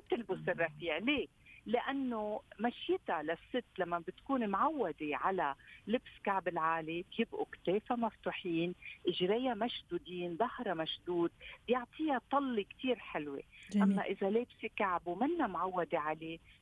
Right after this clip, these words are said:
Speaker 1: صدقيني بي-، بيخفف لك كل الثياب اللي هي لابسته.
Speaker 2: ممتاز. هلا نجي مثلا وضعية الجلوس لما الست لما تكون لابسة هذا النوع م-، من الأحذية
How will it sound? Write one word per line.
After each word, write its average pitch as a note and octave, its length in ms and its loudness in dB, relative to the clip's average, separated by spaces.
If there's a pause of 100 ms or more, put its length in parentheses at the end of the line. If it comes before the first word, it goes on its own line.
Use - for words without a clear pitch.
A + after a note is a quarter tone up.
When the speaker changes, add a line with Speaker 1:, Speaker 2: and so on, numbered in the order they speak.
(160)
Speaker 1:
صدقيني G#3 840 0
بي-، F#3 240 -6 (140)
بيخفف - 680 -2
لك F3 140 2 (120)
كل D#4+ 300 2
الثياب A#3 440 0
اللي E3 220 -8
هي G3 140 -8
لابسته. - 500 -4 (100)
Speaker 2:
ممتاز. G#3+ 520 4 (360)
هلا D#4 180 4
نجي D4+ 340 6
مثلا C4 520 8
وضعية A3+ 500 6
الجلوس A3 500 6
لما F#3+ 200 6
الست G#3 300 4
لما F#3 160 6
تكون A#3 300 4
لابسة G3+ 300 6
هذا F#3 220 6
النوع F#3 340 8
م-، F#3 360 8
من F#3 140 10
الأحذية B3+ 680 6